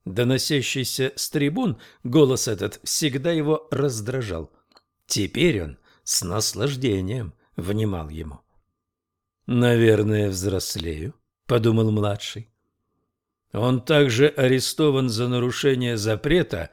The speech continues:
на продажу спиртного, введенного Чифом Рэндалфом. Взгляните на него». Фредди тряхнул Сэма. Капли крови летели во все стороны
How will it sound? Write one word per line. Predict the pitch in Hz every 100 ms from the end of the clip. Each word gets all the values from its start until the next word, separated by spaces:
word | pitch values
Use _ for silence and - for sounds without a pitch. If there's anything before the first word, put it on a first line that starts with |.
| - _ -
на | 120 147
продажу | 143 143 127 156 143 165
спиртного, | - 180 185 - 131 107 104 98 - _ _ -
введенного | 98 113 123 131 123 123 120 117
Чифом | - 123 131 120
Рэндалфом. | 123 120 117 120 131 127 110 _ _ _ _
Взгляните | 98 113 127 214 233 247 214 120
на | 113
него». | 110 110 117 127 - _ _ _ _ _
Фредди | - 117 117 104 135
тряхнул | - 139 - 147 147
Сэма. | - 87 87 92 - _ _ _ -
Капли | 127 107 - 110
крови | - 117 101
летели | 101 104 - 101
во | 95 92 104
все | - - 101
стороны | - - 131 113 117 120